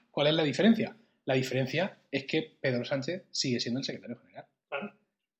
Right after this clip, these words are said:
Speaker 1: Que es lo que los insurgentes no querían. Ellos
Speaker 2: Efectivamente.
Speaker 1: querían llegar a ese congreso con una
Speaker 2: Comisión gestora.
Speaker 1: comisión gestora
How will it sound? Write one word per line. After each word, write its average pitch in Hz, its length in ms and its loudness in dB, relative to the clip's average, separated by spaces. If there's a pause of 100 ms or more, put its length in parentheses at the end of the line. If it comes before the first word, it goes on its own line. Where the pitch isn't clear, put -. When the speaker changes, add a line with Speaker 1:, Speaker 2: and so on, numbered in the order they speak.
(560)
Speaker 1:
Que 135 140 2
es 135 80 4
lo 147 140 2
que 180 180 6
los 180 220 0
insurgentes 143 600 0
no 165 140 4
querían. 123 320 0
Ellos - 520 -20
Speaker 2:
Efectivamente. 165 380 2
Speaker 1:
querían 196 440 8
llegar 156 300 6
a 147 100 4
ese 156 200 0
congreso 202 640 4 (280)
con 147 160 0
una 175 800 4 (300)
Speaker 2:
Comisión 143 340 -6
gestora. 185 320 4
Speaker 1:
comisión 185 360 8
gestora 240 640 6